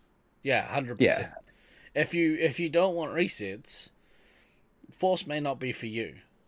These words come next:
Speaker 1: Uh, but in saying that, like, you know, if, if, if you get a lot of places that convert from Zone to Force, they used to, uh, you know, used to not having resets or whatever. Um,
Speaker 2: Well,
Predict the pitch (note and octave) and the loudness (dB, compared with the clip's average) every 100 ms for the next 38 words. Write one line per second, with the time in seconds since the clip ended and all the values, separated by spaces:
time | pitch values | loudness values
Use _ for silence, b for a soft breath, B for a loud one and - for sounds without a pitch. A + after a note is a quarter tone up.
0 | _ - - - G#3+ G#3 - B3 G3 E3+ | _ -6 -4 -2 -4 -6 4 8 8 4
1 | - E3 F#3 - G3+ G#3+ D3+ G#2+ C3+ D3+ | -10 -4 -2 0 0 0 0 0 0 -2
2 | - B2+ C3 - - _ _ D3 C#3 B2 | -4 -2 -2 -4 -14 _ _ -4 -2 -2
3 | C3+ A#2 _ _ _ _ _ - C#3 - | -6 -10 _ _ _ _ _ -4 -4 -4
4 | - C3 - - - C3 - B2+ C#3+ D3 | -8 -8 -8 -20 -16 -14 -10 -4 0 2
5 | D3 C#3 C3+ A#2 - A#2+ C3+ - A#2+ A#2+ | 4 4 2 -2 -8 -4 -2 -2 -4 -6
6 | - B2+ G#2 A2 A#2+ - B2+ A2+ G#2+ G2+ | -6 -8 -6 -4 -4 -6 -6 -6 -6 -6
7 | A2 A#2 - G2+ - G2+ A#2+ C#3 - - | -6 -6 -10 -12 -8 -6 -4 -4 -6 -10
8 | b b b - G#2+ G2+ G#2 - - G#2 | b b b -2 -2 0 -4 -4 -4 -4
9 | G2 G2+ G#2 A#2 G2 G#2+ A2 - G2+ G#2 | -4 -6 -8 -8 -8 -8 -6 -6 -6 -8
10 | G2+ G#2 G2 G2 F#2+ F#2+ - F2+ - F#2+ | -6 -6 -6 -10 -12 -12 -12 -12 -12 -12
11 | F#2 F#2 A2+ B2+ b b b b _ G2+ | -12 -10 -10 -12 b b b b _ -6
12 | G2+ G2+ G2+ G2 G2 _ _ - A3 | -4 -4 -6 -10 -14 _ _ -2 0